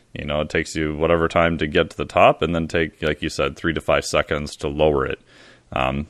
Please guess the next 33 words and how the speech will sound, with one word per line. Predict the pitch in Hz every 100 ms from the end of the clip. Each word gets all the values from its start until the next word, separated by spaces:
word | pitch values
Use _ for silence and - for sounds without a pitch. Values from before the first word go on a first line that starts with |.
| -
there's | 311
probably | - 123
better | 98 95 87
ways | 82 78
you | 80
could | 78
go | 78
about | 73 73 71 78 95
doing | 107 117 80
it, | 71 - _
but | 78 73 - _ _ _
if | -
someone | - 90 85
just | 80 78 80
only | 82 76
has | 78 76
access | 78 73 - 76 -
to | - 73
a |
gym | 73 98 120 120
and | 104
they're | 80 78
not, | 78 78 - _ - - _ _
you | 330
know, | 247 92
really | 85 95 92
good | 76 87 85
with | 80
a | 80
lot | 73
of | 69
compound | 85 80 80 78 80
exercises, | 135 - 78 71 69 82 120 -